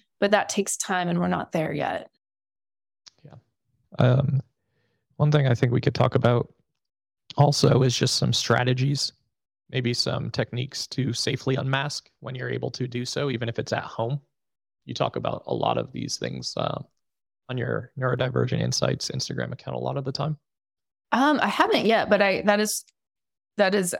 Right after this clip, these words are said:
Speaker 1: exactly what I'm working on this month. Um, and I, that's where kind of the concept of self-unmasking versus public unmasking feels helpful for me. I, I think self-unmasking, like, any sort of inventory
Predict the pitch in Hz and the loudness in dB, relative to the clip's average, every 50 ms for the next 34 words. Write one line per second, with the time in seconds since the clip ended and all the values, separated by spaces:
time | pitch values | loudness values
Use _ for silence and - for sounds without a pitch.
0 | - - - 208 190 - 190 180 - - 196 190 185 180 175 170 180 - 196 185 | -8 -6 -4 -2 2 2 2 2 2 2 2 2 2 2 0 0 -2 -2 -2 -2
1 | 175 175 180 - - 190 180 175 170 165 - - - - - 208 196 180 170 160 | 0 0 0 -2 -2 -2 -2 -2 -2 -4 -8 -12 -10 -4 0 0 2 2 2 0
2 | 180 175 _ - 233 240 277 - - - 233 262 294 - - 320 262 226 208 190 | -2 -4 _ 0 2 2 2 2 0 2 2 2 2 4 2 4 4 6 6 4
3 | 180 - - - _ _ - - 208 196 185 180 180 185 185 - 190 180 180 - | 4 2 0 -6 _ _ -6 0 0 2 2 2 2 0 2 2 0 0 2 0
4 | 196 - 190 180 170 - - 180 - 165 - 190 190 185 175 180 180 - - - | -2 0 -2 -2 0 0 0 0 0 0 -2 0 0 2 0 0 -2 -4 -4 -2
5 | 190 180 170 175 175 170 - - - 185 170 175 180 - 185 175 175 170 165 170 | -2 0 0 0 0 -2 -2 -2 -2 0 0 0 0 0 0 0 0 0 0 -2
6 | - - - 190 170 165 175 165 - _ - - - - 180 170 170 - 165 - | -4 -4 -4 -2 -2 0 0 -2 -4 _ -20 -10 -4 -2 -2 -2 0 -2 -2 -2
7 | - 190 185 180 - 185 180 180 175 170 175 180 175 - _ _ _ _ _ _ | -2 -4 -4 -2 0 0 2 2 2 2 0 0 -2 -6 _ _ _ _ _ _
8 | _ - - 160 - - - - - - 226 202 - - - - _ - - - | _ -2 -2 -2 0 2 0 0 2 2 2 2 0 -4 -8 -16 _ -6 -4 0
9 | - 196 175 180 190 - - - - 180 175 175 170 160 170 170 - - - 175 | 0 2 2 0 -2 -4 -6 -4 0 0 2 2 2 2 0 -2 -4 -4 -2 0
10 | 175 175 165 160 - - _ - 214 214 240 262 254 - 269 240 202 160 - - | 0 2 0 0 -2 -6 _ -2 2 2 2 2 4 4 4 4 4 2 2 2
11 | 175 170 180 185 175 - - 180 170 170 175 180 175 180 185 | 2 2 2 2 0 -2 -2 0 0 0 0 0 -2 -2 -4